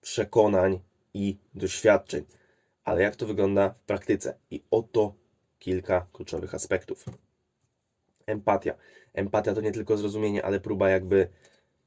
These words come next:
wejście w tą drugą osobę, próba zrozumienia perspektywy innej osoby, nawet jeżeli się z nią nie zgadzamy, to ważne, nawet jeżeli się z nią nie zgadzamy, to możemy dać drugiej osobie zrozumienie. I to oznacza dosłownie słuchanie z otwartym umysłem oraz serduchem.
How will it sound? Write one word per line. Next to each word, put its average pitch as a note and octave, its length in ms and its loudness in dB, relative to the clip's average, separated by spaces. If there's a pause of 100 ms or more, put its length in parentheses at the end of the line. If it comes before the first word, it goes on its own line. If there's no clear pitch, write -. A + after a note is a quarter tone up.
(100)
wejście G#2 480 2
w - 60 -12
tą G#2+ 120 -4
drugą A2 320 2
osobę, A2 460 4 (340)
próba G2+ 300 2
zrozumienia G2+ 520 0
perspektywy G#2+ 600 -2
innej G#2+ 420 -2
osoby, A2 440 2 (340)
nawet G#2 280 2
jeżeli G#2+ 300 0
się G#2+ 120 -2
z G#2 80 -6
nią G#2+ 180 0
nie G#2+ 200 2
zgadzamy, G#2 480 4
to F#2 140 -2
ważne, F#2 300 0
nawet A2+ 300 0
jeżeli A2 280 -2
się G#2+ 160 -4
z G2 80 -12
nią G#2 140 -4
nie G#2 220 2
zgadzamy, G#2+ 560 0
to G#2 80 -8
możemy G#2 340 -2
dać G2 120 -2
drugiej G2 260 -2
osobie F#2 280 -2
zrozumienie. F#2+ 520 0 (360)
I F#2+ 100 -14
to - 140 2
oznacza G2+ 380 0
dosłownie F#2+ 360 -2
słuchanie F#2 380 -2
z F#2 40 0
otwartym F#2 480 -4
umysłem F#2+ 500 -2
oraz F2+ 340 0
serduchem. G2 540 0